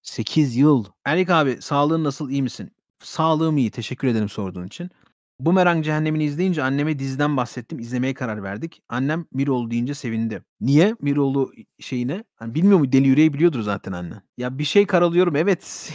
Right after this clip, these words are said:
<laughs> Yani öyle olacak da. Bekleyin daha şu anda zamanı değil. İşin özeti Erlik bir şey geciktiriyorsa bir bildiği var deyip kapatıyor o zaman konuyu. Yani ben kendi adıma, Doktor Paracelsus tabii kendi adıma kapatıyorum. Yoksa benim ne haddim yani size? Benim bir bildiğim var lan beni dinleyin diyecek değilim elbette. Ben kendi adıma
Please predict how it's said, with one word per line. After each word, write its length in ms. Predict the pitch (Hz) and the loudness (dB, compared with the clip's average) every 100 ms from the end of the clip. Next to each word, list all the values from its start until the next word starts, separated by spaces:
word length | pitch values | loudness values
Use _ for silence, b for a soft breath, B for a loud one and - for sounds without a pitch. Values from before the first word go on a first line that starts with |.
| 139 | -2
<laughs> 80 | |
Yani 280 | 139 160 175 | 2 2 2
öyle 180 | 151 175 | 2 2
olacak 460 | 165 147 185 202 - | 2 0 -4 -6 -8
da. 180 | 92 | -6
Bekleyin 400 | 139 151 - 120 | -6 -6 -6 -4
daha 120 | 143 139 | -4 -4
şu 140 | 143 | -2
anda 240 | 123 127 | -2 -2
zamanı 420 | 123 120 120 127 113 | -4 -4 -2 -4 -6
değil. 140 | 92 _ _ _ B B | -14 _ _ _ B B
İşin 200 | - 175 | 0 2
özeti 280 | 165 180 170 | 4 2 2
Erlik 280 | 156 160 | 0 0
bir 40 | 143 | -2
şey 140 | 160 | 0
geciktiriyorsa 580 | 143 143 - 156 156 165 | 2 0 0 0 2 0
bir 100 | 131 | 0
bildiği 300 | 131 123 131 | 0 0 0
var 200 | 120 110 | 0 0
deyip 180 | 123 127 | -2 -4
kapatıyor 400 | 123 117 113 104 | -8 -10 -6 -6
o 60 | |
zaman 220 | 98 95 95 | -4 -6 -6
konuyu. 340 | 101 107 151 _ | -6 -6 -8 _
Yani 260 | 139 156 175 | 2 4 6
ben 160 | 185 | 6
kendi 280 | 190 180 185 | 6 4 4
adıma, 200 | 170 127 | 4 4
Doktor 240 | 123 - 123 | 0 -2 -2
Paracelsus 500 | 127 - 120 - - | -2 -2 -4 -6 -8
tabii 140 | 107 | -8
kendi 260 | 123 117 117 | -4 -2 -2
adıma 180 | 110 | -4
kapatıyorum. 480 | 107 104 101 92 78 _ | -6 -10 -12 -12 -14 _
Yoksa 340 | 113 - 135 120 | -10 -4 -2 0
benim 220 | 127 135 | 2 4
ne 40 | |
haddim 300 | 135 127 120 | 2 2 0
yani 200 | 110 104 | -2 -4
size? 180 | 107 110 | -4 -2
Benim 180 | 117 127 | 0 2
bir 100 | 123 | 0
bildiğim 320 | 120 131 127 | 0 2 2
var 80 | 113 | 2
lan 200 | 120 117 | 0 0
beni 180 | 120 117 | 0 0
dinleyin 400 | 113 107 101 95 | -2 -2 -4 -4
diyecek 320 | 110 107 - | -6 -6 -4
değilim 180 | 120 101 | -4 -4
elbette. 420 | 87 82 - 196 | -6 -10 -8 -4
Ben 140 | 185 | -4
kendi 300 | 165 151 156 | -4 -2 0
adıma 300 | 135 113 98 | 0 0 -4